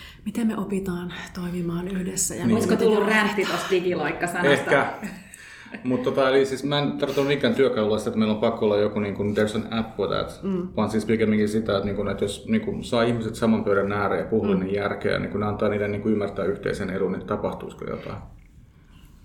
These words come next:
Speaker 3: Mä sanoisin
Speaker 1: Ää,
Speaker 3: niin, se on vastaavaa.
Speaker 1: Siis mä en usko, että se käytö-, käytös muuttuu vaan sillä, että niille sanotaan, että tästä on sulle hyötyä, vaan se pitää oikeesti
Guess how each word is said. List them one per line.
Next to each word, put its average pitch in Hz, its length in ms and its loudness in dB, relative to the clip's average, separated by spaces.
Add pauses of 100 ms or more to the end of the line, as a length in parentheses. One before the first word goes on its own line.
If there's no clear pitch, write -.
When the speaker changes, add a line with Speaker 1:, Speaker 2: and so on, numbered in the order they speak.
(200)
Speaker 3:
Mä 262 60 -8
sanoisin 254 320 -2
Speaker 1:
Ää, 247 60 0
Speaker 3:
niin, 220 280 -4 (100)
se - 140 -12
on 214 120 -6
vastaavaa. 185 720 -12
Speaker 1:
Siis 240 360 -4
mä 269 180 0
en 240 80 -2
usko, 240 200 -6
että 233 200 -6
se 233 140 -4
käytö-, 226 300 -2 (120)
käytös 208 300 2
muuttuu 190 360 2
vaan 175 140 4
sillä, 175 220 4
että 160 100 -2
niille 160 120 0
sanotaan, 160 360 -4
että 156 80 -6
tästä 160 220 -6
on 151 40 -4
sulle 156 180 -4
hyötyä, 151 380 0
vaan 156 140 -4
se 170 80 -6
pitää - 300 -6
oikeesti 180 480 -6